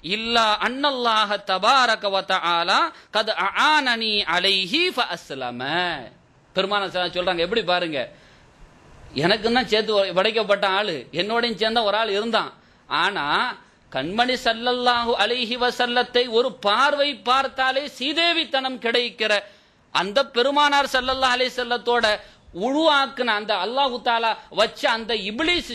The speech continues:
ஷைத்தான் இருக்கிறானே, அவன் எப்படிப்பட்ட ஆளு தெரியுமா? கண்மணி சொல்றாங்க, "எனக்கும் தான் உண்டப்பா."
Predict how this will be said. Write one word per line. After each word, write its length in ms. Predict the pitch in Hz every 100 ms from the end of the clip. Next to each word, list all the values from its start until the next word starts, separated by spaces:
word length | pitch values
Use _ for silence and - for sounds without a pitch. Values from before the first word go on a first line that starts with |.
| -
ஷைத்தான் 360 | 254 339 330
இருக்கிறானே, 840 | 294 254 240 262 233 214 240 311 202 - -
அவன் 240 | 190 226
எப்படிப்பட்ட 520 | 226 240 320 294 269 254
ஆளு 160 | 254
தெரியுமா? 320 | 220 254 269
கண்மணி 20 | 262
சொல்றாங்க, 720 | 247 254 208 240 240 214 190
"எனக்கும் 320 | 233 226 247
தான் 160 | 247
உண்டப்பா." 720 | 220 220 220 185 170 214 -